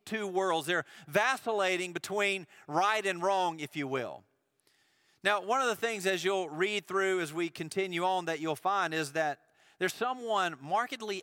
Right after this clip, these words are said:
absent from this whole situation. And her name is Jezebel. Now, we'll, we'll get to her next week, but she's not here at this big showdown. Now, is it,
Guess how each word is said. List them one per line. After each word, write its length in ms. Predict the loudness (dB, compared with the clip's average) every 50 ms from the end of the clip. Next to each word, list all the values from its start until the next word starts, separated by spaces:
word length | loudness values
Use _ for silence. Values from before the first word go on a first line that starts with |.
| -10
absent 600 | -8 -4 -4 -4 -4 -4 -8 -14 -14 -14 -14 _ -8
from 400 | -4 -2 0 0 -2 -4 -6 -12 _
this 200 | -8 -8 -6 -6
whole 380 | -4 -4 -2 -2 -2 -4 -6 -10 _ _ _ _
situation. 680 | -8 -6 -6 -6 -4 -6 -4 -4 -4 -4 -4 -6 -10 -16 _ _ _ _ _ _ _ _ _ _ _ -6
And 60 | -2
her 80 | -2 0
name 260 | 0 0 -2 -2 -4
is 100 | -6 -8 -6
Jezebel. 640 | -2 -2 -2 -2 -4 -6 -8 -10 -10 -10 -12 -16 -20 _ _ _ _ _ _ _ _ _ _
Now, 120 | -2 0 2
we'll, 260 | 2 2 0 0 -2
we'll 140 | -2 -4 -2
get 180 | -2 -4 -4 -2
to 60 | 0
her 140 | 0 0 0
next 280 | 0 -2 -4 -4 -6 -4
week, 260 | -2 -2 -2 -2 -4 -4
but 200 | -4 -4 -4 -4 _ _ _ _ _ _ _
she's 400 | -12 -8 -4 -2 -2 -2 -2 -2
not 240 | -2 -2 0 0 -2
here 240 | -2 0 0 0 0
at 100 | 0 -2
this 160 | -4 -6 -4
big 220 | -2 -2 -2 -2
showdown. 600 | -4 -2 -2 0 0 0 0 -2 -4 -6 -14 -20 _ _ _ _ _ _ _ _ _ _ _ _ _ _ -2
Now, 180 | 0 2 2
is 140 | 2 2 2
it, 160 | 0 -2 -2